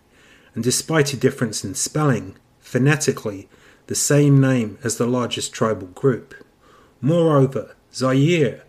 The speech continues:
was a vestige of the colonial era. It was a Portuguese bastardization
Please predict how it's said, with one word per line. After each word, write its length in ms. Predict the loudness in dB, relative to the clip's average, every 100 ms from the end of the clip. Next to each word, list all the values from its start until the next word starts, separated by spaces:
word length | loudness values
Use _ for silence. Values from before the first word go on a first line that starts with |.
| -20 _ -20 -10
was 160 | -8
a 60 | -6
vestige 560 | -4 -4 -4 -6 -6
of 140 | -8 -8
the 80 | -6
colonial 500 | -2 -2 -2 -8 -4
era. 320 | 2 2 0 -8 -20 _ _ _
It 420 | -20 _ _ _
was 100 | -8
a 40 | -8
Portuguese 680 | -2 -2 -2 -2 0 0
bastardization 1040 | 0 0 0 -2 -2 -2 2 2 0 -6